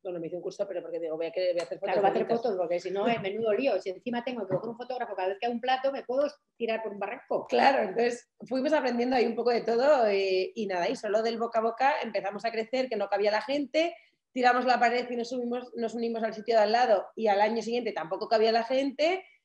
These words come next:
Speaker 1: y al final todo el dinero ahorrado en los dos primeros años que llorábamos mientras tanto, lo invertimos.
Speaker 2: De emoción, de emoción, llorábamos de la
Speaker 1: De
Speaker 2: emoción.
Speaker 1: emoción y de decir, "¿Y si no sale bien?".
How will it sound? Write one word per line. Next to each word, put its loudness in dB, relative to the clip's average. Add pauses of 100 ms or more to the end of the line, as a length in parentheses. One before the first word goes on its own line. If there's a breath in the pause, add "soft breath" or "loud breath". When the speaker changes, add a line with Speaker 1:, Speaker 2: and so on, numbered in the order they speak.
(140)
Speaker 1:
y 2
al 6
final 0
todo 4
el 2
dinero 2
ahorrado 4
en 2
los 0
dos 0
primeros -4
años -2
que -2
llorábamos 0
mientras -8
tanto, -4 (300)
lo 0
invertimos. 0
Speaker 2:
De - (140)
emoción, -2
de -4
emoción, -4
llorábamos -6
de -6
la -6
Speaker 1:
De 4
Speaker 2:
emoción. 0
Speaker 1:
emoción 4
y 0
de 4
decir, -2
"¿Y -2
si -8
no -4
sale -16
bien?". -2